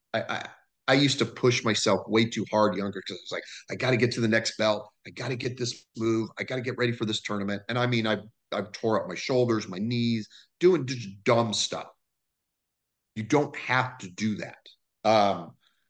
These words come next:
do jujitsu where you just go, "Look, I'm not gonna become a master fighter tomorrow." Just start on the path, find a good academy, an academy that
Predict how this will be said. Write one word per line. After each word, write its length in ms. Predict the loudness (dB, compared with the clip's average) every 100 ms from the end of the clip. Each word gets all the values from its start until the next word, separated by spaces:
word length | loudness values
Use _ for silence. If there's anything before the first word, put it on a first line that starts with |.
| _ _ _ _ _ -2
do 160 | 0
jujitsu 640 | 0 -2 -2 0 2 2 0 -4
where 160 | -2
you 80 | 0
just 160 | -2 -4
go, 140 | -4 -4
"Look, 160 | -8 -8 -14 _ _ _ _ -6
I'm 160 | -4 0
not 340 | 0 -2 0
gonna 220 | 2 2
become 600 | 0 -4 -2 0 2 0 -6
a 60 |
master 420 | -4 -4 -4 -2 -2
fighter 540 | 0 2 2 0 -4 _ _ _ _ _
tomorrow." 460 | -2 2 2 0 -8 _ _ _ _ _ _ _ _
Just 200 | -4 -2
start 260 | 0 0 2
on 120 | 2
the 80 | 0
path, 320 | 0 -4 -4 -2
find 220 | 0 2
a 40 | 0
good 300 | 2 6 6
academy, 580 | 4 2 0 -2 -6 -14 -16 -16 -16 _
an 80 | -6
academy 520 | -6 -4 -2 0 2 2
that 280 | 2 0